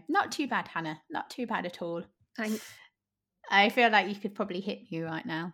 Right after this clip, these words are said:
Speaker 1: with that. <laughs> Spain. Is Spain more or less than fifty-nine point three?
Speaker 2: More.
Speaker 1: Yes, you're on fire.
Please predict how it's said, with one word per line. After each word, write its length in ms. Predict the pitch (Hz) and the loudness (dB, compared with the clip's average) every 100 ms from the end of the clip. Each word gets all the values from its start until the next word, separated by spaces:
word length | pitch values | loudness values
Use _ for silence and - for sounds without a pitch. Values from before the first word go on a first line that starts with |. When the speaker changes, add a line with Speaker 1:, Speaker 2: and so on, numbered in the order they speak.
| - | -8
Speaker 1:
with 200 | 170 302 | -2 0
that. 260 | - 202 170 - - - - - - 440 427 - 427 - - | 2 2 0 -4 -6 -6 -6 -18 -6 -4 -4 -2 -4 -4 -8
<laughs> 80 | 330 - - - _ _ - 539 494 415 403 381 370 | -8 -8 -12 -12 _ _ -8 -2 0 0 -2 -4 -6
Spain. 840 | - - 311 277 240 196 190 208 - _ _ 508 | -6 0 8 10 10 6 2 -4 -8 _ _ -2
Is 260 | 254 254 - | -2 0 -4
Spain 520 | - 277 269 269 254 | -2 4 4 4 2
more 380 | 247 254 294 294 | 2 4 6 6
or 220 | 269 254 | 6 6
less 300 | 226 196 202 | 6 4 0
than 120 | 190 185 | -10 -6
fifty-nine 600 | 190 190 185 185 175 165 | -6 -4 -4 -4 -4 -4
point 320 | 165 165 - | -6 -6 -8
three? 380 | - 131 165 - _ _ | -10 -10 -10 -16 _ _
Speaker 2:
More. 340 | 214 202 185 190 _ _ _ _ _ _ _ _ _ _ | 0 0 -2 -10 _ _ _ _ _ _ _ _ _ _
Speaker 1:
Yes, 880 | 247 196 208 285 508 262 - - - - - - | -8 0 6 10 10 8 0 -12 -12 -16 -20 -4
you're 200 | 208 208 | 0 4
on 220 | 220 214 | 4 4
fire. 680 | - 233 226 226 202 180 | 0 8 10 10 8 4